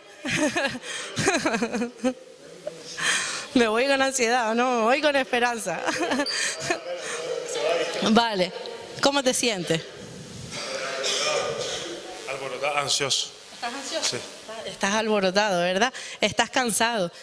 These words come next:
Speaker 1: Y es que este tira y afloja entre lo que decimos creer, entre lo que es nuestra esperanza y entre la ansiedad, pues al final nos acaba dando una paliza espiritual,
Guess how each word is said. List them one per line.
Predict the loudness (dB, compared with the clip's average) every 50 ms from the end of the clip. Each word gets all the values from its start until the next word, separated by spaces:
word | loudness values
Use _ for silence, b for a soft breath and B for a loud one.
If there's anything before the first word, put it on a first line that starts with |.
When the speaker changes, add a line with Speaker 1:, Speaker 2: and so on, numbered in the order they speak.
| B B
Speaker 1:
Y | 0 0
es | 2
que | 2 0 0
este | 2 2 2 0 2
tira | 0 0 0 2 2 2 4
y | 4
afloja | 2 2 0 0 2 4 4 4 4 2 2 0 0 -2 B B B B B -2
entre | -2 0 2 2 2 4
lo | 4 4 4
que | 2 0 0 0 -2 -4 -2
decimos | -2 0 0 0 0 0 0 -2 -2
creer, | -2 0 2 2 2 2 2 0 -2 -6 -8 -8 -6
entre | -4 -2 0 0 2
lo | 2 2 2
que | 2 2 0 0
es | 0 -2 B B B B B B B B
nuestra | 2 2 2 4 2 2
esperanza | 2 2 2 2 4 4 4 4 2 2 2 2 0 0 B B B B B B
y | 0 2 2 2
entre | 2 0 0 2 2 2 0 -2 -2 0
la | 0 2 2
ansiedad, | 2 0 0 0 0 2 4 4 2 2 2 -2 -4 B B B B B B _
pues | 0 0 2 2
al | 0 -2
final | -2 -2 -2 0 0 0 2
nos | 0 0 0
acaba | 2 2 2 2 4 4
dando | 4 2 2 0 0
una | 0 0 0 0
paliza | 0 0 0 0 -2 -2 -4
espiritual, | -4 -2 -2 -2 -2 0 2 2 4 4 2 0